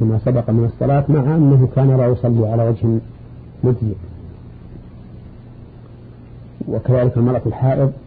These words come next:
آه، المستحاضة، وكذلك المرأة المستحاضة التي كانت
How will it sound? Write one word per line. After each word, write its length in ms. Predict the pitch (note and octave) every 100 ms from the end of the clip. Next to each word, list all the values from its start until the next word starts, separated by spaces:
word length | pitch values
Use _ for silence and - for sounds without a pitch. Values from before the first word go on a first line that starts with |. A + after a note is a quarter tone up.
| - - -
آه، 200 | B2+ B2
المستحاضة، 600 | A#2 G2+ G#2 A2 B2 C3 - - - - - - - -
وكذلك 360 | - A#2+ B2 A2
المرأة 220 | B2 A2+
المستحاضة 640 | A#2 A2+ - - A#2+ B2 A2+
التي 240 | A2 A2+ -
كانت 240 | A#2 A#2